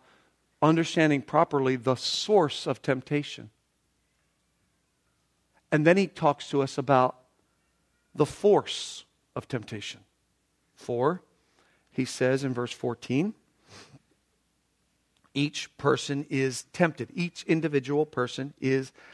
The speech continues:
tempted. We are all tempted. Understand, everyone faces temptation. Each person is tempted when he is lured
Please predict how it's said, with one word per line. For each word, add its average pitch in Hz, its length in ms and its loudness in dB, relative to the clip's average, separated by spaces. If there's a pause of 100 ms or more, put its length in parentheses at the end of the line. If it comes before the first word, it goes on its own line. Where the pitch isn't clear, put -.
(160)
tempted. 147 340 2
We 139 200 4
are 165 100 6
all 165 260 8
tempted. 165 440 -2
Understand, 175 560 4 (560)
everyone 156 680 6
faces 180 680 4
temptation. 135 800 2 (560)
Each 143 240 0
person 147 340 2
is 131 120 -4
tempted 185 460 2
when 202 720 6 (300)
he 190 220 4
is 139 220 4
lured 220 680 8